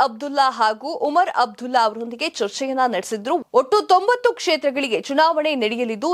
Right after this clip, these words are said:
ನ್ಯಾಷನಲ್ ಕಾನ್ಫರೆನ್ಸ್ಗೆ ಐವತ್ತೊಂದು, ಕಾಂಗ್ರೆಸ್ಗೆ ಮೂವತ್ತೆರಡು ಸ್ಥಾನವನ್ನ ಹಂಚಿಕೆ ಮಾಡಲಾಗಿದೆ. ಐದು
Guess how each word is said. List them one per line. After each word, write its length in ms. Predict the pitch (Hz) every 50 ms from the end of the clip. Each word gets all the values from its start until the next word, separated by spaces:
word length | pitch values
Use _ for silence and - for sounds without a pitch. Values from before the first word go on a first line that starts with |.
| 311 269
ನ್ಯಾಷನಲ್ 420 | 240 240 285 - - 339 370 349 - 262
ಕಾನ್ಫರೆನ್ಸ್ಗೆ 680 | 233 240 240 - 240 233 220 226 226 - 220 254 311 - - 214
ಐವತ್ತೊಂದು, 500 | 214 196 214 214 - 208 196 208 220 311 370 - 285
ಕಾಂಗ್ರೆಸ್ಗೆ 680 | 233 220 220 247 226 240 247 247 247 247 240 302 330 330 226 202
ಮೂವತ್ತೆರಡು 520 | 208 226 254 277 277 - 330 339 339 330 -
ಸ್ಥಾನವನ್ನ 460 | - - 233 226 220 208 208 220 262 339 277 240
ಹಂಚಿಕೆ 360 | 214 226 - - 226 - 392 277 202
ಮಾಡಲಾಗಿದೆ. 560 | 151 143 - - - - - - - - 95 78 - _ _ - - - - - - - - - 254 320
ಐದು 160 | 415 403 466